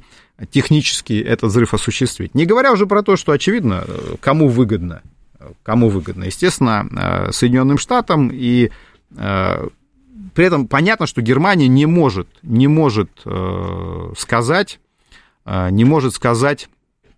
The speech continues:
о том, что это сделали Соединенные Штаты. Хотя мы помним, вот напоминают мне там про расследование Херша, вот, и, э, прочие моменты. Таким образом, э, про Соединенные Штаты молчок, нельзя об этом говорить.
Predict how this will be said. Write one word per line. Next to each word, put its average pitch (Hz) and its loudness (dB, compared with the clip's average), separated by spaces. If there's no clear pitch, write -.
о 104 -2
том, 139 4
что - 0
это 110 0
сделали 101 2
Соединенные 98 0
Штаты. - -12
Хотя 202 0
мы 202 4
помним, 151 4
вот 107 -2
напоминают 110 0
мне 95 -6
там 92 -8
про 101 -4
расследование 92 -2
Херша, 160 0
вот, 90 -2
и, 95 -2
э, 92 -8
прочие 123 0
моменты. 107 -4
Таким 175 0
образом, 156 0
э, 95 -4
про 170 0
Соединенные 220 2
Штаты 185 0
молчок, 123 0
нельзя 127 4
об 92 -4
этом 92 -10
говорить. 90 -10